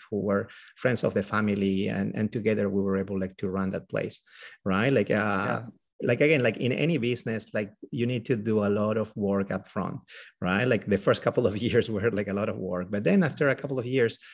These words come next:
Speaker 1: uh, you start seeing, like, the benefits of real estate, right? Like, I mean, like, uh, she, she was going, she had someone who, who she trusts over there, and she would go every week or every weekend, like, to get, like, the, the, the,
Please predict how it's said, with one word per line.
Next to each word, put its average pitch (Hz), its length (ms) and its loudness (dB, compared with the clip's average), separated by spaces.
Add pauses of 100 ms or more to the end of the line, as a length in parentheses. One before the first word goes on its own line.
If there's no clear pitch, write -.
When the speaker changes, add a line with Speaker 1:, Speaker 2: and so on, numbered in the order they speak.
(240)
Speaker 1:
uh, 107 320 2
you 120 200 2
start 135 260 -2
seeing, 139 340 -2
like, 101 160 -2
the 101 80 -4
benefits 107 580 -6
of 95 120 -6
real 95 200 0
estate, 85 460 -2
right? 135 280 0
Like, 117 180 2
I 117 60 0
mean, 113 180 2
like, 107 220 0
uh, 101 320 0
she, 107 300 -4 (200)
she - 140 -4
was 104 180 0
going, 113 300 -2
she 117 180 -2
had 104 240 -2
someone 107 400 0
who, 98 220 -4 (180)
who 107 80 0
she - 160 -4
trusts 104 460 -2
over 98 140 -2
there, 107 300 0 (380)
and 110 140 0
she - 100 -4
would 101 260 0
go 104 240 2
every 101 420 0
week 107 400 -4
or 104 60 -2
every 101 200 0
weekend, 101 440 -2
like, 95 200 -4
to - 100 -10
get, 98 280 0
like, 98 180 -2
the, 98 400 -2
the, 98 140 -4 (100)
the, 95 220 0